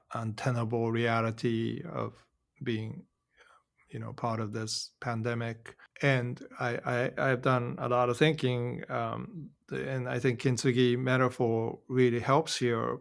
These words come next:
is if you can look at the fragments, behold the fragments,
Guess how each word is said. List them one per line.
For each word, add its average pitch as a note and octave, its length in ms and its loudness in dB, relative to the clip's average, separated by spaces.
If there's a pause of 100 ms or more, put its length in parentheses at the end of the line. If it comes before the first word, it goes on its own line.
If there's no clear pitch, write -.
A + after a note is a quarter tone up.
(160)
is C3 400 2
if C3 200 -2
you C#3 220 4
can D3+ 260 2
look C3 200 0
at B2 140 -2
the A2+ 60 -4
fragments, A#2 840 -4 (120)
behold A#2 720 -2
the A#2+ 80 -4
fragments, A2+ 640 -4